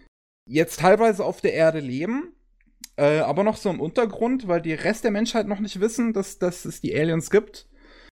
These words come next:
Ähm, und,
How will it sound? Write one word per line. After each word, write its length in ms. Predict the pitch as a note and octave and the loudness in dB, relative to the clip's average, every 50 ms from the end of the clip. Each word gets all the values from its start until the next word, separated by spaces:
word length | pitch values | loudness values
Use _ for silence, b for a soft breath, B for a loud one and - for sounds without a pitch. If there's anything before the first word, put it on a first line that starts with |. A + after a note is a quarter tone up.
| _ _ _ _ _ _ _ - | _ _ _ _ _ _ _ 2
Ähm, 840 | - C#3+ D3 D3 D3 C#3+ D3 D3 C#3+ D3+ D3+ D3+ D3+ C#3+ - - - _ _ _ - _ _ _ _ _ _ _ _ _ _ _ _ _ _ - | 4 6 6 6 6 6 4 4 2 0 -4 -4 -6 -6 -8 -10 -14 _ _ _ -20 _ _ _ _ _ _ _ _ _ _ _ _ _ _ 2
und, 640 | D#3 C#3+ C#3+ C#3+ C#3+ D3 C#3+ C#3+ C#3+ D3 C3+ - | 4 6 6 6 6 4 2 0 0 0 -2 -6